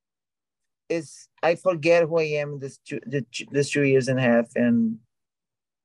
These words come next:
now, uh, now I start, like, okay, my manager, like, you know, like, my, my lawyer's like, "Okay, let's do this. Let's do," like, the companies, like,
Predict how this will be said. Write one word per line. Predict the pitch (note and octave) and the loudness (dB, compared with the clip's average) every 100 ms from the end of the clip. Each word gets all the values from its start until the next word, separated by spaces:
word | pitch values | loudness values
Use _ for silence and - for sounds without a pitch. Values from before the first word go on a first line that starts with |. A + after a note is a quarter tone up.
| C3+ | -2
now, | D3+ D#3 E3 F3+ D#3 D#3+ | 2 4 2 0 -6 -4
uh, | D#3 D3+ C#3+ C3 A#2+ _ _ _ _ _ _ _ _ _ _ - | -2 -2 -4 -6 -14 _ _ _ _ _ _ _ _ _ _ -6
now | D#3+ | -2
I | D#3+ | -2
start, | D3 D3+ | 0 0
like, | D3+ D3+ | 0 -2
okay, | D#3 B2+ A2 - _ _ _ _ - | -4 -4 -4 -10 _ _ _ _ -6
my | C#3+ | -4
manager, | D3 E3+ F3+ F3 F3 F3+ F3 F3 F3 - | -4 -6 -8 -8 -2 2 2 2 0 -4
like, | D3+ D3 A#2 | -6 -8 -8
you | D3 | -10
know, | D3 D3 | -6 -4
like, | C#3 A#2 _ _ _ _ _ _ _ _ _ _ - | -4 -10 _ _ _ _ _ _ _ _ _ _ -14
my, | D#3 D3+ | -6 -4
my | D3+ C#3 | -4 -4
lawyer's | C#3 D#3+ F3+ E3 | 0 0 0 -2
like, | D#3 | -8
"Okay, | D3 C#3 E3 | -10 -10 -4
let's | D3+ C3 | -4 -4
do | B2+ | -10
this. | C#3+ F3+ E3 | -10 -6 -4
Let's | D#3 - | -6 -8
do," | - - _ _ _ _ - | -20 -20 _ _ _ _ -2
like, | D#3 D3+ D3 | 2 2 0
the | D3 | 0
companies, | F#3 F#3 E3+ F3+ F3+ E3 | 2 2 2 -2 -2 -4
like, | D3+ | -4